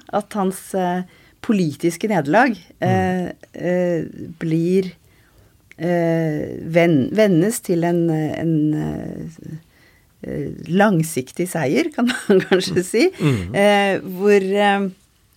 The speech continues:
Speaker 1: eh, eh, hvor man også da forstår det,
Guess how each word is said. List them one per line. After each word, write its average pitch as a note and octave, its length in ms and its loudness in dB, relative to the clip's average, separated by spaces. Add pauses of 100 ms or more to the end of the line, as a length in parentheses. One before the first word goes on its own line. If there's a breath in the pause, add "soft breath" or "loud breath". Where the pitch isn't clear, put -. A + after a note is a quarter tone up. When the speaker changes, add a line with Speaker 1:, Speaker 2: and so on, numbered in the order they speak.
(520)
Speaker 1:
eh, D3 460 -2 (800)
eh, E3+ 480 -4 (260)
hvor G#3+ 260 -2
man B3+ 160 4
også C#4+ 300 -2
da A3+ 220 4
forstår E3+ 560 -2
det, G3+ 140 0